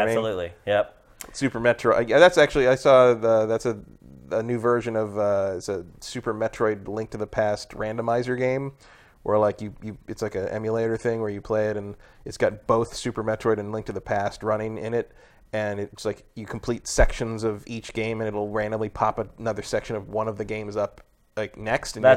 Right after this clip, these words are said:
Speaker 1: you have to kinda,
Speaker 2: awesome.
Speaker 1: like, work your way through, beat Mother Brain and Ganon, and finish the game. And
Speaker 2: That
Speaker 1: then
Speaker 2: is awesome.
Speaker 1: And the reason it works, apparently, is because the, uh, the Super Nintendo's memory is divided into two hundred fifty-six partitions, and this guy figured out that,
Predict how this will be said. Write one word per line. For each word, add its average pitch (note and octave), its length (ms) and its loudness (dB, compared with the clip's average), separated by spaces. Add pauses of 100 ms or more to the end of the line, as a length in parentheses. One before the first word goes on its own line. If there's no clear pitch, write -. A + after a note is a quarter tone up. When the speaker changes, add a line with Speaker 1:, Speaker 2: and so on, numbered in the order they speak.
(120)
Speaker 1:
you - 40 -8
have - 40 -8
to B2 40 2
kinda, A2 100 4
Speaker 2:
awesome. G#2 300 0
Speaker 1:
like, - 240 -18
work B2 220 6
your C3 80 6
way B2+ 140 8
through, B2+ 240 0
beat B2 200 -6
Mother A#2+ 240 2
Brain A#2 280 -2
and B2 280 -4
Ganon, A2 360 -4
and A2 120 -8
finish G#2+ 340 -4 (120)
the G#2+ 80 -8
game. G#2 260 -6
And G2 60 0
Speaker 2:
That A2+ 140 6
Speaker 1:
then G#2+ 100 0
Speaker 2:
is - 160 -8 (120)
awesome. G#2 380 0 (140)
Speaker 1:
And B2 120 2
the B2 80 6
reason D3 320 6
it - 100 2
works, C3 340 6
apparently, F#3 400 4
is C#3 100 2
because B2 420 0
the, A#2+ 280 0
uh, A2 140 6
the A2 80 -2
Super C3+ 280 -2
Nintendo's B2+ 480 0
memory A#2+ 360 2
is A2+ 80 0
divided A2 420 2
into G2+ 80 -4
two B2+ 160 -6
hundred A2+ 160 2
fifty-six A#2 460 -4
partitions, A#2+ 600 -4
and G#2+ 200 -4
this A2 260 -10
guy A2 220 0
figured A2 360 -2
out A2 220 2
that, G#2+ 160 -2